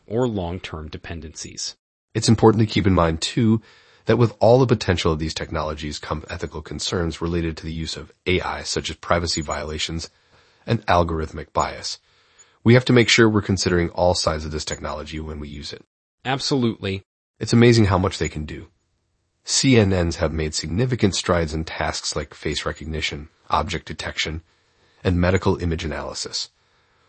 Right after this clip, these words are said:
Speaker 2: But they're also being used to improve autonomous driving systems, robotics, and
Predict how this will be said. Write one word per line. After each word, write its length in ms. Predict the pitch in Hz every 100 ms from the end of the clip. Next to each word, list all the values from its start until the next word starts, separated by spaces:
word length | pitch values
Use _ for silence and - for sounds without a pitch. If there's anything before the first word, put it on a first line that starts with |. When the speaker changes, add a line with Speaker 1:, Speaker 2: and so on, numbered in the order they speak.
| -
Speaker 2:
But 80 | 101
they're 120 | 107
also 340 | - 131 -
being 240 | 117 104 92
used 220 | 87 -
to 100 | 85
improve 440 | 82 - 90 82
autonomous 540 | 78 73 - 78 76 -
driving 340 | 82 76 76
systems, 460 | - 73 - 76 - _
robotics, 640 | 87 78 78 82 85 - - _ _ _ _
and 100 | 85